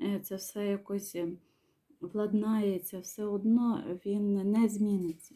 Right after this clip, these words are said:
Він далі буде холодний, байдужий до вас, буде дивитись наліво, може, е,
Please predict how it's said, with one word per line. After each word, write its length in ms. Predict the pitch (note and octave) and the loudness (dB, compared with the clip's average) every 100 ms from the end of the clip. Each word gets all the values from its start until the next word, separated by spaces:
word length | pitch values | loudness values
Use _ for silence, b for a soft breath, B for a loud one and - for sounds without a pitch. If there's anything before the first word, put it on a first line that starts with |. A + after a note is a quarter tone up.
| _ | _
Він 220 | G3+ G3 | -6 -2
далі 340 | G3+ A#3 A#3 A3 | 0 2 4 2
буде 260 | G3+ G#3 | 2 -2
холодний, 720 | G3+ - G3+ A3 A3 F#3+ F#3 E3 | -4 -4 -2 0 0 0 -2 -2
байдужий 600 | G3+ G#3+ G#3 G#3+ G3 F#3 | 0 0 0 0 -2 -4
до 180 | F3+ F3+ | -6 -8
вас, 280 | E3 E3+ - B B B - | -8 -10 -14 B B B -4
буде 240 | G#3 G#3+ | 2 4
дивитись 480 | G3+ G3+ G#3+ G#3+ G#3 | 4 2 0 0 0
наліво, 760 | G#3 G#3 G3+ G3+ F#3+ F3+ E3 - | 0 2 2 2 0 -4 -6 -4
може, 540 | - F#3+ G#3 G#3 G#3 G3+ B B B B - | -2 0 2 2 0 -2 B B B B -8
е, 280 | E3+ F3 | -4 -2